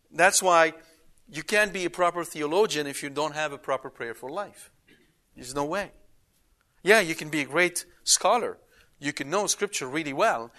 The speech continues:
and you can cite it, and you can understand the Aramaic and the Greek and the Latin, and we should, we should strive to do that. This is very good. Very, very good. Don't get me wrong. Knowledge is a very good thing.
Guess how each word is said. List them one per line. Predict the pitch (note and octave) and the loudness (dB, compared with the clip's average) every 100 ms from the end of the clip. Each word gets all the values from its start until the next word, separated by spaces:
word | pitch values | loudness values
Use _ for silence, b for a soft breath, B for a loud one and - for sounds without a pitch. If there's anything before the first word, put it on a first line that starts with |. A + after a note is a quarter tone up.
| B B | B B
and | C3 | -6
you | C#3+ | -6
can | C#3+ B2+ | -6 0
cite | - F3+ A#3+ E3+ | 4 6 4 2
it, | B2+ | -2
and | C3+ C3+ C#3 | -2 -2 -6
you | |
can | C#3 C3 | -8 -8
understand | C3 B2+ E3 D3 | -4 -2 -2 0
the | C3+ | 0
Aramaic | B2 C3+ G3 F3+ | 0 2 2 0
and | B2+ A#2+ | -4 -6
the | |
Greek | C#3+ F#3 | -4 -4
and | C#3+ | -4
the | A2 | -4
Latin, | F3+ A3+ - B B | -2 -4 -8 B B
and | C#3+ | -10
we | D3 D#3+ | -4 -2
should, | F3+ C3+ - _ - | -2 -4 -14 _ -8
we | D3+ | -2
should | F#3 | 2
strive | - - G#3 D4+ | 2 4 0 0
to | E3 | -8
do | C#3 | -12
that. | A2 - - _ - | -12 -14 -18 _ -8
This | D#3 E3 | -2 -2
is | C3+ | -2
very | B2+ G3 B3 E3 | 0 0 0 -6
good. | A#2+ - _ _ _ _ _ _ _ _ _ _ - | -12 -14 _ _ _ _ _ _ _ _ _ _ -2
Very, | D3 A#3 B3+ | 4 6 6
very | F3+ C#3+ | 2 0
good. | A#2+ G#2+ | -4 -6
Don't | C#3+ | -2
get | F3 F3+ | -2 0
me | F3+ | -2
wrong. | G#3+ C#3 - _ _ _ _ _ _ | 0 -2 -6 _ _ _ _ _ _
Knowledge | C#3 C#3+ A#3 E3+ C3 | 0 6 6 4 -2
is | C3 | -6
a | B2+ | -6
very | A#2+ D3 G#3 D3 | -2 2 2 2
good | B2 | -8
thing. | - F#2 | -12 -20